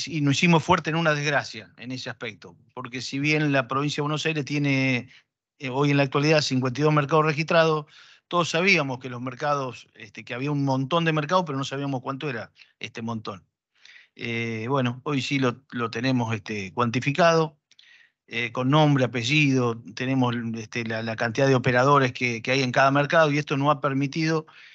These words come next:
en un muy corto plazo lograr esto que estábamos hablando acá, que es el tema de la toma de conciencia, de empezar a entender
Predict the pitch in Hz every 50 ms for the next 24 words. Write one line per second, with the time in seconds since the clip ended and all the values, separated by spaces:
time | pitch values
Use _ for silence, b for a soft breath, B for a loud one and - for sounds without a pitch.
0 | B B B 120 127 127 127 123 123 127 131 135 135 135 131 131 139 156 175 170
1 | 151 - 175 170 160 147 165 156 151 170 170 160 - - 175 170 151 - 135 139
2 | 139 143 143 151 151 151 143 - 147 127 127 123 - 143 139 135 135 123 - 131
3 | 131 135 135 135 139 139 135 143 151 151 151 - _ _ _ _ _ b b b
4 | b b b b _ _ _ - 139 131 - 139 127 123 - 151 151 160 160 160
5 | 156 139 131 123 120 - 151 143 143 139 135 131 123 127 123 117 - 127 120 110
6 | 101 101 - 90 - - _ _ _ - 120 117 117 117 117 117 117 117 117 117
7 | 117 113 127 117 - - 135 139 147 147 147 147 139 156 151 160 156 156 156 165
8 | 160 165